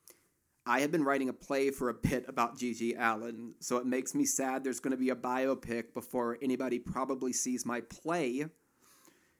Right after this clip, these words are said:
Uh, so now it's gonna look like my play copied the biopic. But yeah, somebody get me in contact. It's me. It's me who has to play G G Allen. It's only me. I'm the only one who can do it.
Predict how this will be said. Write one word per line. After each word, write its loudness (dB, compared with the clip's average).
Uh, 4
so 2
now 6
it's 4
gonna 4
look 4
like 2
my -2
play -2
copied -2
the -4
biopic. 0
But 2
yeah, 6
somebody 2
get 2
me 2
in 0
contact. -4
It's 0
me. 2
It's -4
me 4
who 0
has 2
to -8
play 2
G 0
G -2
Allen. -12
It's 0
only 4
me. 4
I'm -2
the -4
only 4
one 2
who -2
can -2
do 0
it. -14